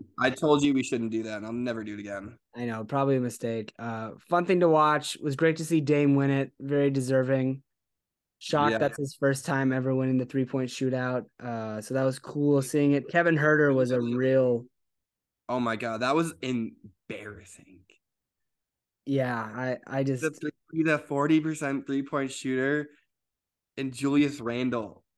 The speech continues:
Speaker 1: had a better, had a better score than him.
Speaker 2: Yeah, so I don't, I mean, like, and we can talk about the selection process of taking Julius Randle, but,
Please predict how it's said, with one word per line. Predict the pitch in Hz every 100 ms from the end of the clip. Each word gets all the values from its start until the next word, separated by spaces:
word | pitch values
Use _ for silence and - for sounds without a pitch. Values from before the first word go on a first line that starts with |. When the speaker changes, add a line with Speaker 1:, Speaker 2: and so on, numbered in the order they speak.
| _
Speaker 1:
had | 110 123
a |
better, | 117 113 113 -
had | 120
a |
better | 117 117
score | 110 - 101
than | 107 110
him. | 107 - _ _ _ _ _ _ _ _ _ _ _
Speaker 2:
Yeah, | - 165 156 135
so | 165 165
I | 175
don't, | 190 180 -
I | 170
mean, | 175
like, | 175 165 - -
and | 175
we | 185
can | 202 208
talk | 196 180 180
about | 180 170
the |
selection | 165 - 151 147 151
process | 139 143 143 147 143
of | 131
taking | 147 143 139
Julius | 139 139 139 135 135
Randle, | 135 131 131 131 131 131
but, | 117 120 113